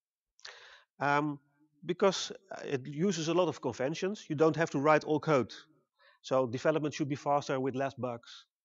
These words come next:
A lot of stuff go, uh, is automagic. It, I like this word. Because you create some, some database field, uh, there is functionality added automatically, or automagically,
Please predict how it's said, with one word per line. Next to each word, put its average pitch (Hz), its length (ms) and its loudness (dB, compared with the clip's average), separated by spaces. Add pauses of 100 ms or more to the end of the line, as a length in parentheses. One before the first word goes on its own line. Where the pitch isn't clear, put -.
(840)
A 143 80 -8
lot 190 220 -2
of - 80 -14
stuff - 400 -8
go, 156 280 -4
uh, 139 200 -4
is 147 160 -6 (100)
automagic. 147 680 -2 (500)
It, 120 180 -12
I 127 100 -4
like 139 220 -4
this 123 120 -8
word. 117 340 -4 (1400)
Because 170 300 0
you 160 80 2
create 139 280 0
some, 170 220 -6 (100)
some 156 340 0 (400)
database 180 420 6
field, 202 320 -2 (640)
uh, 147 380 4
there 160 240 2
is 170 100 4
functionality 175 680 0
added 143 240 2 (240)
automatically, 131 640 2 (140)
or - 60 -4
automagically, 123 760 -4